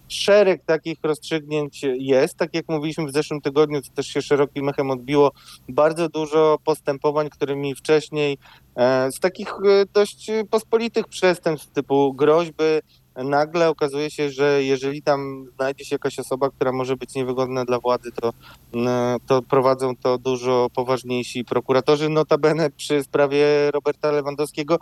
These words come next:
też n-, błyskawicznie został oddelegowany, mm, pan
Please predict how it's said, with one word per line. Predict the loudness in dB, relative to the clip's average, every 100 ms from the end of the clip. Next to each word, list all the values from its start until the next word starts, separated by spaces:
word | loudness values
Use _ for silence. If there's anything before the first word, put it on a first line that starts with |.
| -4 -20 _ 2
też | 4 4 -2
n-, | -6 -6 -4
błyskawicznie | 2 2 2 0 0 -2 -4 -2 -2
został | 0 2 2
oddelegowany, | 2 2 0 0 0 0 -2 -4 -8 -10 -20 -16 -4
mm, | 0 2 2 0 0
pan | 2 2